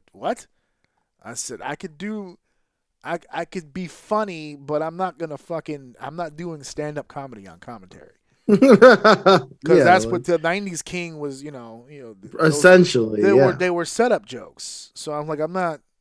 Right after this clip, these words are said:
Speaker 1: no, I'm not doing that." You know, I'm not gonna go on the, it was a Christmas show too, and I had the perfect one, so I resisted, but I didn't. And I was like, I coulda went in there and did the old Jerry the King Lawler lines, like, "You know, my, uh,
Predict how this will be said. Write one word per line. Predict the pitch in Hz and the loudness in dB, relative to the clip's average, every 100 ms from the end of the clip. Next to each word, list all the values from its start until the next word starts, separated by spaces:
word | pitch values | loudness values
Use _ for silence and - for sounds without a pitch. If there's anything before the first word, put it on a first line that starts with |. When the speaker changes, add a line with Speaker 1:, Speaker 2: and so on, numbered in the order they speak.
| _ | _
Speaker 1:
no, | 156 | -20
I'm | 110 131 | -18 -18
not | 123 | -20
doing | 131 123 92 | -18 -20 _
that." | - - - _ _ _ _ _ | -18 -16 -18 _ _ _ _ _
You | 123 | -16
know, | 127 | -12
I'm | 170 | -10
not | 185 | -8
gonna | 160 | -10
go | 143 175 | -6 -4
on | 175 175 | -4 -6
the, | 170 | -4
it | 185 | -4
was | 180 | -4
a | 160 | -8
Christmas | - 226 - 147 | -10 -10 -10 -16
show | - 147 | -10 -12
too, | 123 202 143 | -10 -14 -14
and | 110 | -12
I | |
had | 135 185 | -12 -12
the | |
perfect | - 190 165 143 | -12 -14 -14 -16
one, | 165 123 | -16 -16
so | 101 | -16
I | 113 | -18
resisted, | 110 113 151 180 - 90 | -16 -12 -10 -10 -14 -20
but | 98 | -20
I | |
didn't. | 95 160 185 _ _ _ _ _ _ _ - - | -12 -10 -10 _ _ _ _ _ _ _ -18 -12
And | 135 | -10
I | |
was | 135 | -10
like, | 131 | -10
I | 135 | -12
coulda | - 254 233 | -8 -6 -6
went | 175 185 | -6 -8
in | 247 | -8
there | 196 | -10
and | 160 | -8
did | 160 151 | -12 -12
the | 151 | -10
old | 165 165 | -8 -8
Jerry | 151 151 | -10 -12
the | 143 | -14
King | - 156 | -16 -16
Lawler | 139 170 214 | -8 -8 -8
lines, | 147 120 107 113 | -10 -16 -20 -20
like, | 127 | -20
"You | 147 | -14
know, | 202 185 | -12 -10
my, | 165 147 135 | -10 -12 -14
uh, | 120 | -16